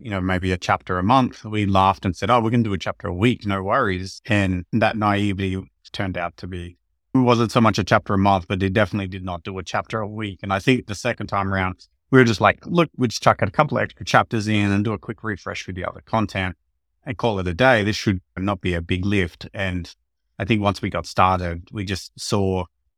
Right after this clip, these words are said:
everywhere where we could improve things and every story that we could add. And it just snowballs in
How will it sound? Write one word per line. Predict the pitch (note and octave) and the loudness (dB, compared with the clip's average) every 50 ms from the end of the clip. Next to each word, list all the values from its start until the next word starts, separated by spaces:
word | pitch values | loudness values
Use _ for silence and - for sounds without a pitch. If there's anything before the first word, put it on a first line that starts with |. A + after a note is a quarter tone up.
| _ _ _ _ _ _ _ | _ _ _ _ _ _ _
everywhere | - C3 A#2 A#2 A#2 G#2 G2 G2 F#2+ F#2 | -4 -4 0 0 0 2 2 2 0 0
where | F2+ F#2 F2+ | 0 -2 -2
we | F2+ F#2 | -2 -4
could | D#2 - A#2+ G#2+ | -4 -2 -2 0
improve | G2+ F#2 F2 - - G#2 G#2 G2 F2 | 0 -2 -2 -2 -2 -2 -2 -2 -4
things | - - F#2+ F2+ F2+ F2+ F2+ F2+ | -4 -4 -4 -4 -4 -4 -6 -8
and | F#2 F2+ F2+ F#2 - - | -10 -10 -10 -12 -12 -14
every | B2+ G2 - G2+ F#2+ F#2 F2+ _ | -14 -12 -10 -12 -12 -12 -14 _
story | - - - - G3 G3+ G3+ G3 F#2+ | -16 -6 -2 0 0 2 2 0 0
that | F#2+ F2+ | -2 -2
we | - G2 | -4 -4
could | - - - | -6 -6 -2
add. | A#2+ G#2+ F#2 F#2 F#2 F2+ F2 F2 - | 0 0 2 2 0 0 -2 -2 0
And | A#2 G#2+ G2+ C#3+ | 0 0 2 0
it | B2+ G#2 | 0 0
just | C3+ C3 - - | 0 0 -2 0
snowballs | - A2 G2 F#2+ F#2 F#2 F#2+ F2+ F2 F2+ F2 - - - | 0 2 2 2 2 0 -2 -2 -2 -4 -6 -6 -8 -6
in | - D3 G#2 G2 F#2+ F#2+ F#2 F#2 | -4 -2 0 0 0 -2 -4 -6